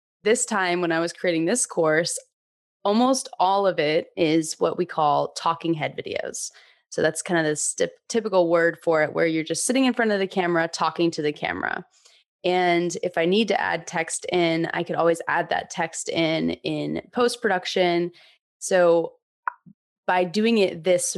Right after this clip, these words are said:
way, I was able to just focus on what am I actually saying in the videos,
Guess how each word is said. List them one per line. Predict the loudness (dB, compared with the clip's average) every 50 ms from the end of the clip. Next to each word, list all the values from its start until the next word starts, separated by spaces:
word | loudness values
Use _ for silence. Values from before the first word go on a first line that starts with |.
| -8 -10 -8
way, | -2 2 2 4 4 4 4 4 2 2 2 0
I | 0 0 2
was | 0 0
able | 0 0 0 0 -2
to | -2 -2 -4
just | -2 0 0 0 0 0 -2 -2
focus | -2 0 0 0 -2 -2 -2
on | -2 0 0 0 0 0 -2
what | -2 -2 0 2 2
am | 4 4
I | 2 2
actually | 2 0 -2 -4 -4 -2 -2 -2
saying | -2 -2 0 0 2 2 2 2 2
in | 0 0
the | 0
videos, | -2 0 -2 -2 0 0 0 0 2 2 2 0 0 -4 -8